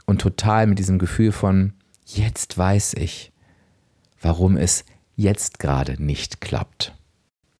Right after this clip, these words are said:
Und ich glaube, es ist klar, was du gerade für eine Hausaufgabe bekommen hast. Hinterfrage dich bitte nochmal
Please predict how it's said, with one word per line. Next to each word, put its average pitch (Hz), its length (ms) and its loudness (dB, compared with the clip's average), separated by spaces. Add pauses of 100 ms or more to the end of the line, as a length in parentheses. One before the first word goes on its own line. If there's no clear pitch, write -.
(1000)
Und 98 100 2
ich - 120 -2
glaube, 120 260 4
es 143 120 -2
ist - 160 -4
klar, 120 440 4 (260)
was 92 160 0
du 110 100 0
gerade 90 240 2
für 98 140 0
eine 90 160 4
Hausaufgabe 78 560 0
bekommen - 400 -4
hast. - 320 -6 (480)
Hinterfrage 98 760 0
dich 160 180 0
bitte 156 160 2
nochmal 147 600 4